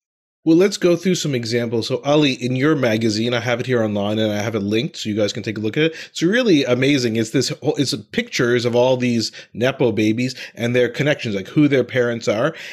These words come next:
And it's very interesting. Some of them are, are ones that you know right away. Some of them I didn't even know that they had any nepotism. So we don't have to go through every picture 'cause there's, like, a hundred on this page,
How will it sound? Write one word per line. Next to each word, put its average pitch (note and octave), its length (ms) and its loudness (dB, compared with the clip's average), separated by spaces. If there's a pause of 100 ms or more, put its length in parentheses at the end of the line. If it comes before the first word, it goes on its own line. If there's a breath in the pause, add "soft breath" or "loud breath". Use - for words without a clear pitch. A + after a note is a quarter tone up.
And D3 100 -2
it's D#3 140 0
very F#3 260 0
interesting. B2+ 400 -2
Some E3+ 160 2
of F#3 60 4
them E3+ 160 4
are, B2 300 6
are B2 120 4
ones B2 300 2
that A2 120 -2
you A2+ 360 0 (180 loud breath)
know B2 240 4
right A#2 280 4
away. G#2+ 340 0
Some F3+ 220 0
of G3+ 40 0
them F3+ 140 2
I A#2+ 140 0
didn't D3+ 180 2
even A#2+ 220 0
know B2 340 4
that G2 140 -6
they G#2+ 100 0
had G#2 280 -2
any A2 260 -6
nepotism. G#2+ 500 -4
So C#3 260 -2 (260 soft breath)
we A3 100 2
don't A3+ 80 4
have F#3 100 0
to D3+ 60 -4
go C#3+ 100 4
through A#2+ 220 0
every A#2+ 240 2
picture - 320 -4
'cause G#2 180 -4
there's, G2+ 200 -2
like, G#2+ 120 -4
a - 60 -10
hundred G#2+ 400 -2
on F#2+ 140 -8
this F#2+ 120 -8
page, A#2 480 -4